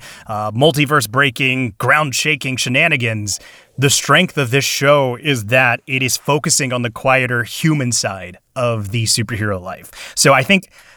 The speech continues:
that matches what you were saying, Jude, about how, yes, it is that street level, but it doesn't sacrifice any of the M C U goodness. We're getting that bridge between street level while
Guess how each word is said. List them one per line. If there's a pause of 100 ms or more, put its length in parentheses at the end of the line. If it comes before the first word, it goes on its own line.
that
matches
what
you
were
saying,
Jude,
about
how, (320)
yes,
it
is
that
street
level,
but
it
doesn't
sacrifice
any
of
the
M
C
U
goodness. (280)
We're
getting
that
bridge
between
street
level (180)
while